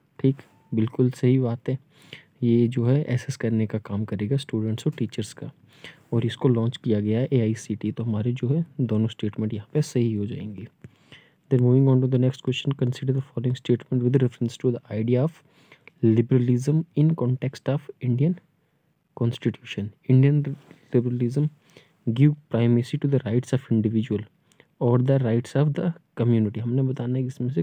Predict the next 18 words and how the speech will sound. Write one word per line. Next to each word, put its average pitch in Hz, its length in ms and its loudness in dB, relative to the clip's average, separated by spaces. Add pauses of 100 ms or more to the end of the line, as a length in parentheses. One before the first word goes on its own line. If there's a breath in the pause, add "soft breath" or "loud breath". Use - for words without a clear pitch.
(120)
कौन 107 220 -4
सा - 120 -8
करेक्ट - 380 -10
है। - 80 -12 (680 loud breath)
और 131 120 4
reservation 131 580 2
for 151 240 -2
एससी, 127 340 -2
एसटी 139 280 -4
community 123 680 0
in 131 120 4
the 123 100 0 (120)
constitution 139 640 2
are 127 280 -2
example 123 560 0
of - 20 0 (500 soft breath)
Indian 127 420 6
liberalism। 110 560 -4